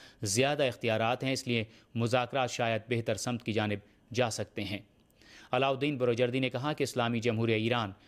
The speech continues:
جس بات پر زور دے رہا ہے وہ معقول اور منطقی مطالبہ ہے اور یہ مطالبات آئی اے ای اے اور این پی ٹی معاہدے کے قوانین اور ضوابط کے دائرے میں ہیں۔ اس درمیان یورپ یونین کے شعبہ خارجہ پالیسی کی سربراہ کے ترجمان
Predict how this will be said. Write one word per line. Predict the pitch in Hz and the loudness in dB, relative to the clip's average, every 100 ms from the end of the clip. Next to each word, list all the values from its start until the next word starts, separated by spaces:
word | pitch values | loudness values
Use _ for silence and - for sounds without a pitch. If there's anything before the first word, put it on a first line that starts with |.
| _ | _
جس | 110 123 - | -2 0 2
بات | 123 127 | 0 0
پر | 117 | -2
زور | 101 113 135 | 0 0 2
دے | 131 | 4
رہا | 135 131 135 | 2 2 -2
ہے | 143 - - _ - | -4 -12 -20 _ 0
وہ | 120 135 - - | 2 0 -4 -8
معقول | 107 113 113 139 147 147 - - | 0 0 2 0 0 -2 -10 -2
اور | 117 | -2
منطقی | 107 117 117 127 107 | 0 -2 -2 -2 -2
مطالبہ | 104 113 123 131 | 0 0 0 0
ہے | 135 | 2
اور | 135 | 2
یہ | 117 | 0
مطالبات | 110 110 107 110 127 120 - - - | -2 0 -2 0 -2 -2 -8 -8 -2
آئی | 120 120 - | 0 0 -2
اے | 127 110 | -2 -2
ای | 127 120 | 0 2
اے | 139 - - | 2 -4 -6
اور | 113 113 - | -2 0 -2
این | 127 135 | -4 -4
پی | 127 147 | -4 -2
ٹی | 131 | -2
معاہدے | 107 104 127 131 | 0 0 2 2
کے | 120 | 0
قوانین | - 107 113 123 143 | -2 0 0 0 -2
اور | 113 | 0
ضوابط | 117 113 117 113 | 2 0 -2 -2
کے | 143 | -2
دائرے | 120 104 104 | 0 -2 -2
میں | 104 | -6
ہیں۔ | 101 - _ _ _ _ - - - | -6 -10 _ _ _ _ -20 -18 -2
اس | 143 | 2
درمیان | 165 175 190 | 2 0 -4
یورپ | 170 156 151 | 0 0 0
یونین | 147 156 | 0 0
کے | 160 | 0
شعبہ | 147 147 151 | -2 -2 -2
خارجہ | 139 127 127 | -2 -2 0
پالیسی | 120 120 127 143 | 0 0 -2 -6
کی | 131 127 131 | -4 -4 -4
سربراہ | - 110 107 127 131 | -4 -2 0 0 0
کے | 135 123 | 0 -2
ترجمان | 117 113 104 110 117 135 | 0 -2 0 0 0 -2